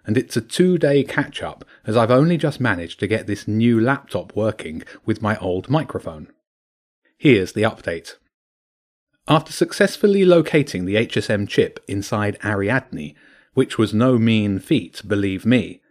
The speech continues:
I soldered it on top of the C P U in the mobile phone as best I could. Did a pretty good job of it, really. Problem was, I didn't know what to do next. I put the battery in and turned the modified phone on,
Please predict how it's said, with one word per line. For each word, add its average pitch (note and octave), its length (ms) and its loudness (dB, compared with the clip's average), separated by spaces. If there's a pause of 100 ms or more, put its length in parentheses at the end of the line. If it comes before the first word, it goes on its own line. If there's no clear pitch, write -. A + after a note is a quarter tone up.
(440)
I C3+ 140 2
soldered D3+ 460 2
it F#2 180 -8
on G#2 120 -2
top - 200 -4
of G#2 80 -8
the G#2+ 100 -4
C A#2+ 220 -2
P A#2 180 -2
U G2 360 -2
in G#2+ 100 -6
the G#2+ 80 0
mobile G2+ 460 0
phone F2+ 340 -4
as G#2 100 -6
best - 300 -12
I G#2 80 -4
could. - 380 2 (420)
Did B2+ 140 6
a A#2+ 40 2
pretty B2+ 280 0
good A#2 180 2
job C3+ 240 4
of F2 100 -6
it, E2+ 140 -6
really. F#2 400 -2 (480)
Problem C#3 400 4
was, E2 480 -2
I B2+ 120 4
didn't E3+ 300 6
know F3+ 120 4
what G2 300 -2
to - 60 -8
do C3 140 2
next. - 540 -2 (580)
I D3 80 4
put A#3 280 4
the D#3 60 8
battery F#2+ 480 -4
in D#2 220 -12 (160)
and A2 140 -4
turned B2 240 2
the A2+ 80 0
modified A2+ 480 -2
phone A2 240 0
on, B2+ 420 -2